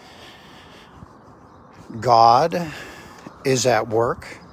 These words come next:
on your behalf when you cannot possibly understand. God is sovereign. He's holy. He sees everything. We would like for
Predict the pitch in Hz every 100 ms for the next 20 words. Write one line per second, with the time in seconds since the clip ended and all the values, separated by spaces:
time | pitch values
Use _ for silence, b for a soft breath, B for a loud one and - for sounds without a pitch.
0 | - - B B B B B B B B
1 | 123 123 123 147 139 127 143 135 - 139
2 | 117 113 117 139 139 - - - 147 151
3 | 160 165 - - 131 120 - 123 127 127
4 | - 123 117 120 - - - 135 110 87
5 | 80 - - - B B B B B B
6 | B B B B - 127 120 113 - -
7 | 117 117 131 151 143 139 113 - - 147
8 | 143 135 127 151 196 - - - - B
9 | B B B B - 143 - 165 151 127
10 | 143 127 131 143 139 - 131 135 214 -
11 | - - - - - B B B B B
12 | B B - - 147 220 247 196 156 147
13 | 147 - - B B B B B B -
14 | - - - - - - - - - -
15 | - 156 139